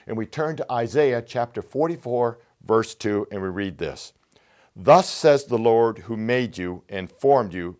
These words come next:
from the womb." In other words, it was God who formed us in the womb. Then we turn to Psalm one thirty-nine, verse sixteen, where it states, "Your eyes saw my substance being yet unformed.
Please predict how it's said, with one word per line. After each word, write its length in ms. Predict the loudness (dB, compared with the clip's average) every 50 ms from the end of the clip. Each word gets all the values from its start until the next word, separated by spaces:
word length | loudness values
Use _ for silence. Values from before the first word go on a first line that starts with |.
| _ _
from 480 | _ _ -4 -2 -2 -2 -4 -8 -14 _ _ _ -10
the 120 | -10 -10
womb." 440 | -10 -8 -10 -10 -10 -10 -14 -18 -20 _ _ _ _ -20 -20 -20 _ _
In 60 | 0 2
other 80 | 2 2
words, 180 | 0 -2 -6 -8
it 80 | -6 -6
was 180 | -6 -6 -8 -10
God 720 | -8 -4 -2 0 2 2 2 2 0 0 -2 -4 -8 -12 _ _
who 160 | -12 -12 -12
formed 480 | -10 _ -4 -2 0 0 -2 -4 -6
us 260 | -8 -8 -8 -10 -18 -20 _ _ _ -10
in 340 | -10 -10 -10 -10 -14 -18 -20 _ -14
the 100 | -12 -10
womb. 400 | -10 -10 -10 -10 -14 -18 -20 -20 _ _ _ _ _ _ _ _ _ _ _ _ _ _ -10
Then 180 | -8 -6 -6
we 100 | -6 -6 -8
turn 300 | -8 -6 -4 -4 -4 -6
to 60 | -10
Psalm 480 | -8 -2 0 2 2 4 2 0 0
one 200 | -2 -4 -4 -4
thirty-nine, 800 | -4 -2 -2 -2 -2 -2 -2 -2 0 0 0 0 -2 -4 -8 -12 -16 _ _ _ _ _ _ _ -2
verse 320 | 0 0 0 -2 -4 -10 _
sixteen, 680 | -16 -10 -6 -6 -6 -6 -8 -6 -6 -6 -6 -6 -10 -10
where 140 | -10 -8 -8
it 80 | -8 -10
states, 540 | -14 -16 -14 -14 -16 -16 -18 -20 -20 -20 -20 _ _ _ _ _ _ _ -20 -20 -20 -14 _
"Your 220 | -4 -2 -2 0
eyes 520 | 4 4 6 6 6 4 2 0 -4 -8 -14
saw 340 | -16 -6 -2 2 2 2 2
my 160 | 2 -2 -4
substance 680 | -6 -6 -4 -2 0 -2 -2 -4 -10 -16 -16 -16 -18
being 380 | -10 -6 -4 -4 -4 -4 -4 -2
yet 320 | 0 0 0 0 -2 -6 _ _ 0
unformed. 840 | 0 0 0 0 -6 -10 -8 -8 -8 -8 -8 -10 -12 -16 -20 _